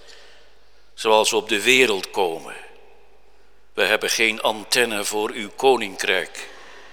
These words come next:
We hebben geen natuurlijke aanleg voor het leven met u. Die is ons ontvallen, omdat onze vader en moeder dachten het beter te weten dan u.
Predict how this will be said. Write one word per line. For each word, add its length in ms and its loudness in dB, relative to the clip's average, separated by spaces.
We 100 2
hebben 240 6
geen 220 6
natuurlijke 800 4
aanleg 960 6
voor 560 -2
het 140 -12
leven 480 0
met 220 -4
u. 300 -10
Die 340 -6
is 300 2
ons 380 -4
ontvallen, 800 4
omdat 360 -4
onze 280 -4
vader 480 4
en 100 0
moeder 380 -4
dachten 440 0
het 220 -8
beter 520 -2
te 120 -6
weten 480 -2
dan 320 -4
u. 340 -12